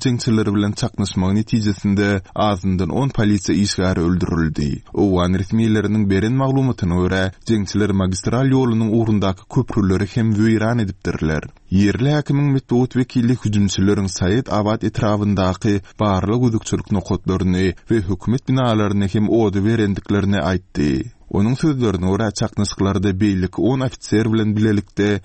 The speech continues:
etrap polisiýasynyň başlygy hem öldürilipdir.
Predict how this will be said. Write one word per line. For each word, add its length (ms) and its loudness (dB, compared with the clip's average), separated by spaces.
etrap 420 -2
polisiýasynyň 600 0
başlygy 500 -2
hem 140 0
öldürilipdir. 880 -2